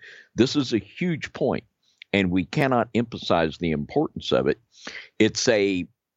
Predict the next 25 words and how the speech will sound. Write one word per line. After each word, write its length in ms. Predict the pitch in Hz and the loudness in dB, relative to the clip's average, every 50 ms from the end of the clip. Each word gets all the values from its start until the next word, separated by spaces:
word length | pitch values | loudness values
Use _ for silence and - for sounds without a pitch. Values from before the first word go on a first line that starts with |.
| _ _ _ _ _ _ _ _ _ - 85 | _ _ _ _ _ _ _ _ _ -14 -12
barring 680 | 78 73 71 - 170 139 170 170 151 120 98 95 92 95 | -10 -2 2 4 4 4 4 2 2 0 -2 -2 -4 -8
from 320 | - - 107 95 95 - - | -6 -4 -2 -2 -2 -2 2
entry 420 | 117 131 135 131 - 120 123 117 110 | 2 2 2 0 -4 -4 -2 0 0
into 180 | 110 110 101 | 0 0 -2
the 120 | 85 - - | -4 -6 -6
kingdom, 560 | - - 135 127 127 107 - - - - - _ _ _ _ - | -4 -2 -2 0 0 0 -2 -4 -4 -6 -20 _ _ _ _ 0
and 160 | - - 104 | 2 2 4
it 160 | 104 107 - - - | 4 2 2 2 0
addresses 800 | 92 80 - - - 98 127 143 147 - - 156 151 143 - - | 0 0 0 -2 0 2 2 2 2 -2 -4 -4 -4 -4 -6 -4
the 80 | - - | -4 -4
principal 960 | - _ - - - 131 123 123 - - - 131 117 123 127 131 131 113 - _ _ _ - - _ _ _ _ _ _ - | -4 _ -6 0 0 0 0 0 -4 -6 -6 -2 2 2 2 4 2 0 -4 _ _ _ -20 -20 _ _ _ _ _ _ -4
question 760 | - - 131 123 110 - - - 76 65 65 60 55 53 - - _ _ _ _ _ _ _ _ _ _ _ - | 0 2 2 2 2 -2 -4 -4 -4 -4 -4 -4 -10 -14 -14 -18 _ _ _ _ _ _ _ _ _ _ _ 0
of 160 | 87 85 - | 0 0 0
how 640 | - - - - - 101 107 117 123 127 127 123 120 | -4 -12 -10 -4 -2 0 0 0 0 0 -2 -2 -2
do 180 | 104 92 82 76 | 0 0 0 0
we 400 | 76 71 73 90 101 101 113 107 | -2 -2 0 0 2 2 0 0
receive 800 | 85 87 95 90 - - - - - 104 87 76 71 67 64 - | -2 -2 -2 -4 -4 -6 -4 2 2 2 2 2 0 -6 -8 -6
spiritual 640 | - - - - 87 78 80 90 92 - - 107 104 - - | -6 -4 0 2 4 4 4 2 0 0 0 -2 -2 -2 -2
truth 340 | - - 80 69 - - - | 2 2 4 2 2 -2 -4
and 160 | 64 62 - | -4 -4 -6
spiritual 640 | - - - 71 53 65 64 - - - 65 71 - 69 | -4 0 0 2 2 0 -2 -4 -2 0 0 0 2 2
nourishment. 640 | 82 90 87 85 78 - - - - 60 64 - - _ _ _ _ _ _ _ _ _ _ _ - | 2 4 4 4 2 0 -2 -6 -6 -6 -6 -8 -10 _ _ _ _ _ _ _ _ _ _ _ 0
We 220 | - 87 82 69 60 | 2 2 2 2 0
do 360 | - - - - 95 98 107 | -8 -2 2 4 4 6 4
it 240 | 120 113 - - | 2 0 -4 -10